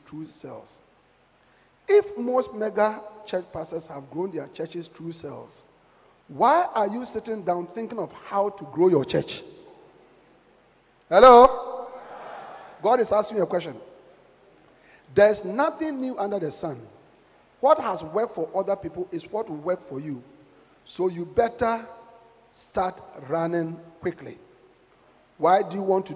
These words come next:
do something different? Join what is biblical and work-, and working.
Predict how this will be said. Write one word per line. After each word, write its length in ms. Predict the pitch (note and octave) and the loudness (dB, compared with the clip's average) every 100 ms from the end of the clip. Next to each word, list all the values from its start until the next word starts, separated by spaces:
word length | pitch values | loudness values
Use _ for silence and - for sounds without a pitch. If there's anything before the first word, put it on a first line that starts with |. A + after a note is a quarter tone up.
| B2+ | -8
do 240 | F#3+ F#3+ F#3+ | -6 -6 -6
something 400 | F3 F3 F#3 D#3+ | -8 -6 -8 -6
different? 460 | D#3+ D#3+ C3 A#2+ - - _ _ _ _ _ | -8 -8 -10 -12 -20 -20 _ _ _ _ _
Join 260 | - B3 B3+ | 0 0 0
what 260 | B3 G#3+ | 0 -2
is 100 | E3+ | -4
biblical 540 | C3+ F#3+ F#3 F#3 F3+ F#3 E3 | -4 -4 -2 -6 -4 -6 -6
and 200 | C#3+ D3 | -6 -4
work-, 260 | F3+ - - | -6 -8 -10
and 180 | D3 D3 | -8 -2
working. 320 | F3 - | -2 -4